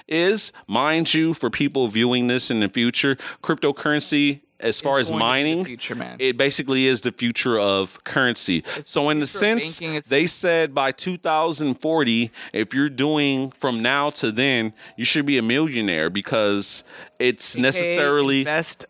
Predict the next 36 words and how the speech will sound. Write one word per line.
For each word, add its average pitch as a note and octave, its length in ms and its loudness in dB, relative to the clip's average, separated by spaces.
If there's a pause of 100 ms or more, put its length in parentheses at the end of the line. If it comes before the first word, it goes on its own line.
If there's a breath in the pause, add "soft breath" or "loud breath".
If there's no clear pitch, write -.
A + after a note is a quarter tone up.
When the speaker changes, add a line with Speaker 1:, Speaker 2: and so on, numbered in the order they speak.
Speaker 1:
it's E3 220 2
Speaker 2:
fifty E3+ 120 -2
bucks D#3 380 -2
into C#3+ 180 -2
cryptocurrency. C#3+ 380 -4
Speaker 1:
Why B2 160 2
not? A#2 200 2
Twenty-five C3+ 460 0
dollars, A#2 240 2
Speaker 2:
Why - 60 -2
Speaker 1:
the - 80 -2
Speaker 2:
not? G#2+ 80 -8
Speaker 1:
weed D3 260 2
money, D3 400 2
Speaker 2:
Why E3+ 80 -4
not? G3 300 -2
Speaker 1:
that C3 100 2
little C3 220 2
Starbucks C#3+ 600 -2
money C#3 200 2
that C#3 240 0
you C#3+ 60 -2
had. C#3+ 300 0
Speaker 2:
Fucking F3+ 200 -4
ten F#3 260 -2
bucks F#3+ 300 0
here G#3+ 160 0
and G3+ 180 0
there A3 220 2
Speaker 1:
Exactly. C3 640 -2
Speaker 2:
can D3+ 100 -4
literally G3 320 2
get D#3 300 0
Speaker 1:
And F3 80 -6
Speaker 2:
you F3+ 240 0
up. D3+ 380 0